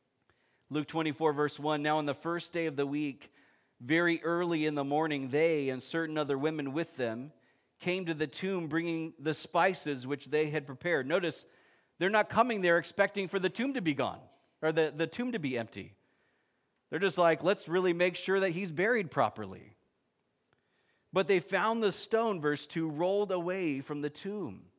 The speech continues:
Then they went in and did not find the body of the Lord Jesus.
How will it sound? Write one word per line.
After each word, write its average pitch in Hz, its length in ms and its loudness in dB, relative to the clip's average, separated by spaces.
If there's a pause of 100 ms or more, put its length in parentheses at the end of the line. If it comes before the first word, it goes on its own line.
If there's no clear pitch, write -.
(560)
Then 151 140 0
they 180 120 4
went 180 260 2
in 202 220 2
and 160 120 0
did 170 140 -2
not 185 200 2
find 196 440 -2
the 170 80 6
body 175 420 0
of 139 120 -2
the 151 80 0
Lord 156 320 0
Jesus. 123 760 -8